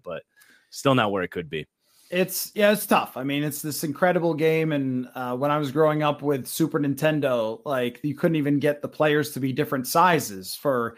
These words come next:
Speaker 1: <laughs>
Speaker 2: Super Play Action Football. And now here we are complaining, but they have made it, like, too convoluted and got rid of some of the stuff that was maybe the, the best things. But obviously you're not here to break down Madden because we have N F L draft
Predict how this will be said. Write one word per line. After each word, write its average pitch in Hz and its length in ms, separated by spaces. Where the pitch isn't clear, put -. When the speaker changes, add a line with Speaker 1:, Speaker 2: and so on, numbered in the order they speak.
Speaker 1:
<laughs> 131 120
Speaker 2:
Super 185 280
Play 165 240
Action 156 360
Football. 170 480
And 147 80
now 165 160
here 180 180
we 170 140
are 156 180
complaining, 156 600
but 147 160
they 160 140
have 190 200
made 170 220
it, 127 120
like, 135 160
too 170 140
convoluted 151 720
and 139 300
got 156 240
rid 175 140
of 160 80
some 143 200
of 127 60
the 131 60
stuff 139 360
that 139 140
was 127 400
maybe 131 240
the, 113 120
the 131 100
best 131 260
things. 135 240
But 196 220
obviously 240 460
you're 202 80
not 185 180
here 170 340
to 185 100
break 185 260
down 160 260
Madden 165 320
because 139 340
we 175 140
have 151 260
N 185 160
F 170 260
L 160 420
draft 151 600